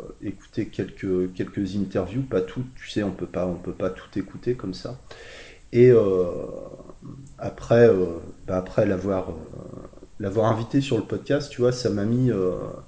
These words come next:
moi, ça m'a mis face à pas mal de, <laughs> à pas mal de choses, hein, quand tu abordes le sujet de la, de la légitimité de, de ces choses-là, parce que c'était un peu le,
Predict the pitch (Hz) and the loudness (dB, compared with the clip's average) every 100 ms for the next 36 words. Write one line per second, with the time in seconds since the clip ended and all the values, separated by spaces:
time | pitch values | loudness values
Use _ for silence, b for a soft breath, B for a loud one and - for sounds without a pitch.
0 | B B B B B 113 135 143 131 135 | B B B B B 4 6 8 8 6
1 | 156 - 135 120 - - 113 113 113 107 | 2 4 4 4 2 2 2 2 0 0
2 | 92 92 101 - - - 135 - 131 - | -2 -2 -2 -4 -2 4 4 6 4 6
3 | 123 117 117 123 185 160 123 127 104 - | 6 4 2 2 4 4 2 0 -4 -6
4 | - 92 98 104 - 98 95 90 87 90 | 0 0 0 -2 -2 -4 -2 -2 -2 -4
5 | - - 95 104 92 92 85 85 85 76 | -6 -8 -2 -2 -2 -2 -4 -4 -6 -6
6 | - - - - - 95 90 92 98 95 | -10 -14 -16 -18 -12 -4 0 0 0 -2
7 | 101 - 107 101 - 120 117 90 87 85 | -6 -6 -4 -4 2 4 4 2 -4 -4
8 | 82 90 - 98 104 107 127 - - - | -6 -8 -4 -4 -4 0 0 0 -6 -10
9 | - - - 90 85 - 92 80 76 | -12 -10 -8 -6 -8 -2 -2 -2 -6